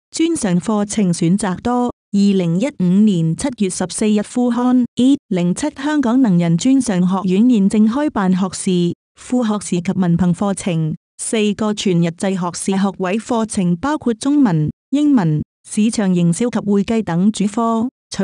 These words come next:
錄一年級及三年級生。副學士課程則包括中文、工商管理及房地產管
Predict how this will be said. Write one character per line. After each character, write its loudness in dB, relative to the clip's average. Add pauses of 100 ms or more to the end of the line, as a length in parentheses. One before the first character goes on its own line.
錄 0
一 -2
年 2
級 -6 (120)
及 -4
三 0
年 4
級 -2 (140)
生。 2 (220)
副 0
學 2
士 -2 (120)
課 -2
程 0
則 -4
包 -2
括 -2
中 2
文、 2 (200)
工 0
商 2
管 2
理 2
及 -2
房 -2
地 -2
產 0
管 2